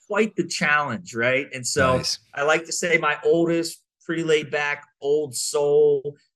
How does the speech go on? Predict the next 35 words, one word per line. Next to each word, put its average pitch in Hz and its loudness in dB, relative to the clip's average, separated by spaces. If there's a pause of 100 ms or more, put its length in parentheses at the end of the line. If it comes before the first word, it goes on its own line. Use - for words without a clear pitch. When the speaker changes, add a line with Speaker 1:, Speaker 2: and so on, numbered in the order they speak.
(120)
Speaker 1:
very 147 2
driven, 143 -6
uh, 120 0
obviously 135 -4
has 135 -8
had 135 -2
great 131 0
success 131 -2
in, 123 -4
in 123 -4
a 117 0
very 135 2
tough 139 -6
industry 131 -4 (200)
as 117 -2
an 110 0
actor. 131 -4 (380)
Um, 113 0
and 190 0 (100)
we'll 349 -2
still 285 -6
say 143 0
that, 160 -2
look, 165 -2
he, 147 -20
he, 139 -18
he 147 -12
has 147 -4
to – 131 0 (280)
you 139 -14
know, 131 -2
find 131 -2
balance, 127 -2
and, 120 -8
and, 117 -6